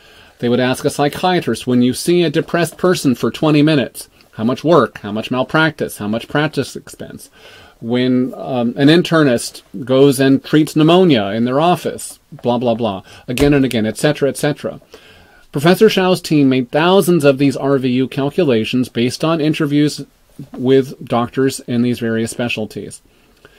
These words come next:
And at the end, he had this table of R V Us,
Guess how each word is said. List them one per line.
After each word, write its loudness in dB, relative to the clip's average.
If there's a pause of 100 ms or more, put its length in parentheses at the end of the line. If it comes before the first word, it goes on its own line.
(380)
And 2
at 2
the 2
end, 6 (840)
he 0
had 2
this 0
table 2
of 2
R 4
V 4
Us, 0